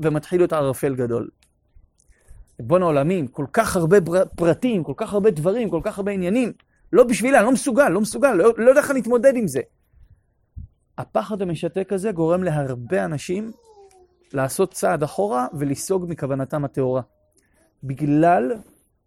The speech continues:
שחסר את הממד הזה של כפיית הר כגיגית. אדם לא מבין שהפחד הזה הוא חלק מהניסיון. כי כשאדם נכנס בעבודת השם, אז הדרך שמראים לו זה התרחקות, מראים לו, "תשמע", מבלבלים אותו,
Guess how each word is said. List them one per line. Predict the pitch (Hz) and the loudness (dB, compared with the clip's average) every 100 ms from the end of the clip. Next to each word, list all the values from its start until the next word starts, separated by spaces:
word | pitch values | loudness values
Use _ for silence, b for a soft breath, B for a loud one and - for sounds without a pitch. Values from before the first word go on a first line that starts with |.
| _ _ _ _ _ _ | _ _ _ _ _ _
שחסר | 156 151 - 196 | -12 -10 -6 -4
את | 185 165 | -2 -2
הממד | 151 156 160 | -2 -2 -4
הזה | 139 | -4
של | 131 127 | -6 -10
כפיית | - 151 139 | -6 -4 -4
הר | 139 | -6
כגיגית. | 127 135 123 120 117 - _ _ _ _ _ | -6 -8 -8 -8 -10 -12 _ _ _ _ _
אדם | 135 156 208 | -6 0 2
לא | 196 226 | 4 4
מבין | 220 165 208 226 220 220 - _ _ _ _ _ | 4 0 0 0 0 -4 -10 _ _ _ _ _
שהפחד | - 139 123 - 214 208 220 175 | -4 -2 -2 -2 0 0 0 2
הזה | 151 143 147 - | 2 2 0 0
הוא | 143 | -8
חלק | - 208 214 196 | -6 -2 -2 -2
מהניסיון. | 175 156 - 147 143 123 110 _ _ _ _ | -4 -4 -4 -4 -4 -6 -10 _ _ _ _
כי | - - | -20 -4
כשאדם | 147 170 196 | 0 0 0
נכנס | - 185 202 190 | 0 2 2 4
בעבודת | 185 170 170 180 | 2 4 2 0
השם, | 160 196 175 | -2 -2 -2
אז | 135 | -4
הדרך | 139 127 185 180 | -6 -2 -4 -4
שמראים | 170 156 170 180 | -6 -4 -2 -2
לו | 156 | -2
זה | 143 | -4
התרחקות, | 143 131 - 180 151 | -6 -12 -4 -4 -2
מראים | 139 165 | 0 2
לו, | 185 175 - | 2 0 -2
"תשמע", | 139 180 180 - _ _ - _ _ _ _ _ - | -8 -4 -2 -4 _ _ -20 _ _ _ _ _ -8
מבלבלים | 139 151 151 202 247 | -2 2 4 6 6
אותו, | 233 - 117 | 4 2 -6